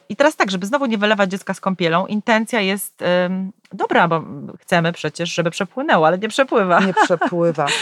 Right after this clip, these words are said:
Speaker 2: Bo to jest, wiesz co, właśnie, czy to jest, y, czy wymuszam przeprosiny, wiesz, to do dziecka, czyli rodzic do dziecka,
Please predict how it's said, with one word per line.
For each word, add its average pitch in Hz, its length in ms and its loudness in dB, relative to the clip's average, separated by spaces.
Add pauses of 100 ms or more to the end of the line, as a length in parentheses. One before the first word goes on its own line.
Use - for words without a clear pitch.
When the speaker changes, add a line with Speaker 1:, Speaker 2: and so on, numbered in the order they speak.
(220)
Speaker 2:
Bo 190 80 2
to 226 100 4
jest, 247 160 4
wiesz 226 140 -6
co, 226 360 -2
właśnie, 202 380 -4
czy 180 160 -12
to 233 220 -8
jest, 247 420 -12
y, 185 340 -2 (260)
czy 190 200 -4
wymuszam 196 840 0
przeprosiny, 165 1080 -4
wiesz, 185 160 -2
to 202 120 -4
do 202 140 0
dziecka, 175 380 -2
czyli 170 220 -4
rodzic 185 360 -4
do 180 100 -2
dziecka, 180 480 -8